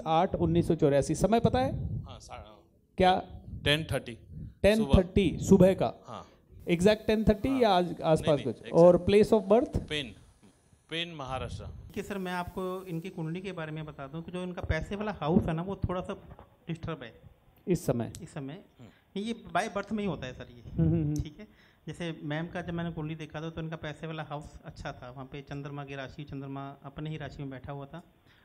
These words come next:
Speaker 3: तो भाई साहब के जो काम, अ, इनकी वृश्चिक राशि बैठी हुई है और मंगल बैठा और ऊपर से केतु आगे बैठ गया सेकंड house में।
Speaker 1: हम्म, हम्म।
Speaker 3: पैसे वाला हाउस थोड़ा disturb है, लेकिन जो ये सोचते हैं, वो काम इनका हो जाता है।
Speaker 1: Is that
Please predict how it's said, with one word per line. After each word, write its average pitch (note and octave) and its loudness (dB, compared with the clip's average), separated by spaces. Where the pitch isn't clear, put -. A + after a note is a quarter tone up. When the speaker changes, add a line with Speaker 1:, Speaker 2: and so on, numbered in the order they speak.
Speaker 3:
तो D#3 -6
भाई C3+ -6
साहब F3 -8
के F#3 -8
जो E3+ -6
काम, D#3+ -6
अ, C#3+ -8
इनकी D#3 -8
वृश्चिक F3 -4
राशि E3 -8
बैठी D3 -10
हुई C#3 -10
है D#3+ -12
और D#3+ -10
मंगल D3+ -6
बैठा D#3 -8
और F3 -4
ऊपर E3+ -6
से D#3+ -14
केतु D#3 -8
आगे C3 -10
बैठ B2+ -14
गया B2 -14
सेकंड B2 -14
house - -10
में। A#2 -14
Speaker 1:
हम्म, D#3+ 4
हम्म। D#3 0
Speaker 3:
पैसे F#3+ -6
वाला C4 -6
हाउस A3 -4
थोड़ा A3+ -4
disturb E3+ -10
है, G3 -10
लेकिन F#3+ -6
जो F#3+ -6
ये A3+ -2
सोचते D#3+ 0
हैं, F3+ -2
वो F#3+ -2
काम F3+ -6
इनका E3+ -6
हो C#3+ -6
जाता A#2+ -16
है। - -20
Speaker 1:
Is D#3 0
that D#3 0